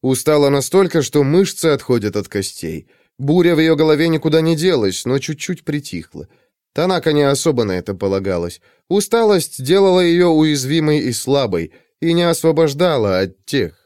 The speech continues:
других. «Сначала попробуем лекарства», сказала она. «Я пропишу их прямо сейчас». Танака встала. Станция качнулась под ее ногами.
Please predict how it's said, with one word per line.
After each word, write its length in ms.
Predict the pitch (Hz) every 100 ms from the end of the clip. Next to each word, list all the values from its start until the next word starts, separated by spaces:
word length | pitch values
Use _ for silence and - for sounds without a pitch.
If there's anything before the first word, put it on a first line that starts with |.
| _ -
других. 680 | 120 151 160 110 82 - _ _ _ _ _ _ _ _ _ _ _ _
«Сначала 560 | - 185 196 185 202 196
попробуем 540 | 208 180 185 156 165
лекарства», 640 | 165 - 151 110 - 98 98 _ _
сказала 580 | - 123 101 95 98 104
она. 240 | 95 80 _ _ _ _ _ _ _ -
«Я 260 | 185 196
пропишу 600 | 190 180 - 160 147 160
их 200 | 156 139
прямо 340 | - 208 156 113
сейчас». 680 | - 90 - - 80 - - _ _ _ _ _ _ _ _ -
Танака 400 | 151 190 190 185
встала. 500 | - - 101 80 - _ _
Станция 600 | - - 143 131 127 135
качнулась 640 | 123 131 127 156 180 170 131
под 200 | 135 127
ее 160 | 127
ногами. 500 | 135 135 139 110 85